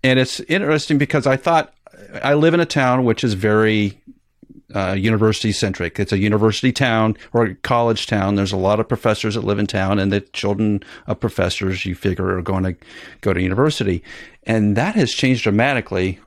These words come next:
over their lifespan over the last twenty years, because a lot of them have decided not to go to university or college. They've,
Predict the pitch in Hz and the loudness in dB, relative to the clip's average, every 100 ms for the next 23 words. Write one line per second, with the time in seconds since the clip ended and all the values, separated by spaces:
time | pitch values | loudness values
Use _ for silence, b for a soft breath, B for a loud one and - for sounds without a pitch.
0 | - 107 107 107 95 107 98 95 107 - | -2 0 2 2 2 2 2 2 0 -6
1 | - 80 87 87 87 - - - 90 113 | -8 -8 -6 -4 -6 -8 -8 -6 -2 -2
2 | 92 - - 110 - 101 107 107 117 156 | -2 -6 -8 -8 -4 -2 0 2 2 2
3 | 156 101 107 117 117 - B B - 117 | 0 0 2 2 0 -4 B B -4 -2
4 | 120 131 135 127 120 156 - 110 101 98 | 0 2 2 2 0 0 -2 2 4 4
5 | 98 - 98 90 92 92 - 92 - 87 | 0 -2 -2 -2 -2 -4 -4 -8 -4 -4
6 | 90 90 - 95 - | -4 -8 -4 -4 -4